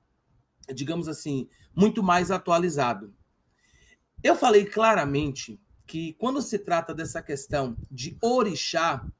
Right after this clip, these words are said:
a gente não pode generalizar. A gente, além de ter a diversidades de cultos, é, afros dentro do nosso país,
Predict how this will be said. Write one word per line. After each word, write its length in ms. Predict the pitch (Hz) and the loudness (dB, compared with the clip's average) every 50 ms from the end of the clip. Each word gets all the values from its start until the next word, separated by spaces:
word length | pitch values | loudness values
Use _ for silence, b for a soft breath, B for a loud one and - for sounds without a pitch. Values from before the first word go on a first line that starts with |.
| _ _ _ _ _ _ _ | _ _ _ _ _ _ _
a 80 | - 226 | -2 0
gente 220 | 233 277 - - | 0 0 -2 0
não 160 | 269 262 220 | 0 2 2
pode 320 | - - 190 185 190 165 170 | 2 4 2 2 2 2 -2
generalizar. 800 | - 185 180 175 165 165 165 180 170 131 135 123 113 110 - _ _ _ _ - - - B B B B B B B B B B | -2 -2 0 0 0 0 0 0 0 0 0 -2 -2 -4 -8 _ _ _ _ -20 -18 -16 B B B B B B B B B B
A 120 | - 175 175 | 2 2 2
gente, 240 | 180 254 247 254 | 2 0 0 2
além 240 | 247 233 240 277 311 | 2 2 2 2 0
de 120 | 285 269 214 | 0 0 -2
ter 360 | - - 156 151 143 135 - - | -2 2 2 2 2 0 -4 -2
a 100 | - 156 | -2 -2
diversidades 1200 | 160 147 139 185 277 254 196 185 233 247 220 - - - 208 160 170 165 165 165 143 151 147 131 | -2 -2 -2 0 0 0 0 0 0 0 0 0 -2 -4 -4 -2 0 0 0 -2 -4 -6 -10 -10
de 120 | - 160 | -8 -10
cultos, 720 | 170 _ - 185 202 196 - - - 127 - - - - _ _ _ _ - - _ _ _ - - - | -12 _ -4 -2 -2 -2 -2 -6 -10 -12 -12 -12 -18 -18 _ _ _ _ -20 -20 _ _ _ -14 -8 -4
é, 240 | 151 143 147 - _ _ _ _ _ | -4 -4 -4 -6 _ _ _ _ _
afros 640 | - 175 196 214 220 - - - 151 139 135 131 - | 0 2 2 2 2 0 -4 -6 -4 -2 -2 -2 -4
dentro 260 | - 160 180 180 170 | -4 -4 -4 -4 -4
do 140 | 147 147 143 | -6 -6 -4
nosso 340 | 143 143 139 143 - - 135 | -4 -2 -4 -4 -4 -6 -8
país, 680 | - - 120 120 123 135 175 185 170 - - - _ | -6 -6 -6 -4 -4 -4 -6 -6 -8 -8 -12 -12 _